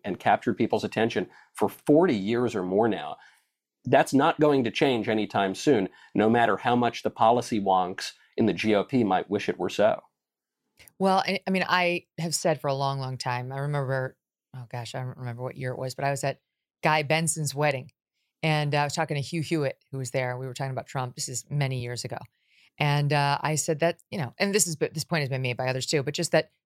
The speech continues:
Speaker 2: that's the thing about Trump. You know, it's like you have to take the good with the bad, the, the temperament and the lashing out and, like, sort of the erratic behavior. It, it's, it's all part of the same package that comes with a guy who stood by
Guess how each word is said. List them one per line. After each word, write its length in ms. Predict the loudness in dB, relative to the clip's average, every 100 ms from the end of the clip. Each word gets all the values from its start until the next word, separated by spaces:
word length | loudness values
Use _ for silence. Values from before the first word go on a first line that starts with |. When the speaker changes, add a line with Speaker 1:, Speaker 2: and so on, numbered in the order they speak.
| -2
Speaker 2:
that's 160 | 0
the 80 | 0
thing 160 | -2 2
about 180 | 0 0
Trump. 300 | -2 -4 -4
You 80 | -4
know, 140 | -2
it's 120 | -2
like 180 | -4 -4
you 60 | -4
have 180 | -4
to 60 | -4
take 200 | -4 -4
the 60 | -4
good 140 | -4
with 120 | -4
the 40 | -2
bad, 360 | 0 0 -2
the, 100 | -6
the 140 | -4 -2
temperament 600 | -2 0 0 0 -2 -6 _ _ _
and 180 | -2 0
the 240 | 0 -2 -2
lashing 500 | 2 2 2 -2 -2
out 360 | 0 2 2 0
and, 100 | -2
like, 180 | -4 -4
sort 140 | -4
of 80 | -2
the 80 | -2
erratic 420 | 0 0 0 -4
behavior. 640 | -4 -2 -2 -2 -2 -4 -8 _ _ _ _ _ _
It, 140 | -6 -4 -2
it's, 220 | -2 -4 -6
it's 140 | 2
all 120 | 2
part 180 | 2 -2
of 60 | -2
the 80 |
same 220 | -2 -2 0
package 400 | 0 0 -4 -6
that 140 | -6
comes 220 | -6 -6
with 120 | -6
a 40 | -2
guy 380 | 0 0 0 -2
who 100 | -4
stood 260 | -2 0 0
by 140 | -2